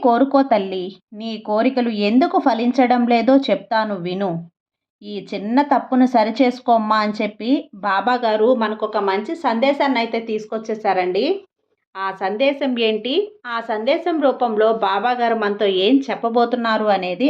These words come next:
ఆయన మాటల్లోనే విందామా? బాబా గారి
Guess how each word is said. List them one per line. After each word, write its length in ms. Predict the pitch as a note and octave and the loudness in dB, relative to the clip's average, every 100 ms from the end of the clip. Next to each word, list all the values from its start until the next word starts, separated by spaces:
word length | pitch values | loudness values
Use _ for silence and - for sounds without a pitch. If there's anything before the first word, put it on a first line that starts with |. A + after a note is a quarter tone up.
| C#4+ | 0
ఆయన 240 | A3 G#3 F#3+ | -4 -4 -2
మాటల్లోనే 500 | E3+ E3+ G#3 G3 G#3 F#3 | -2 -2 -2 0 0 -2
విందామా? 480 | F#3 F3 F3 F#3 F3 E3 E3+ _ _ _ _ _ _ _ _ _ _ _ _ _ _ _ _ _ _ _ _ _ | -2 -2 0 0 -2 -4 -12 _ _ _ _ _ _ _ _ _ _ _ _ _ _ _ _ _ _ _ _ _
బాబా 400 | G3+ B3 D4 F4+ D#4 | -2 0 2 0 2
గారి 340 | C#4+ C4 A#3+ | 4 4 4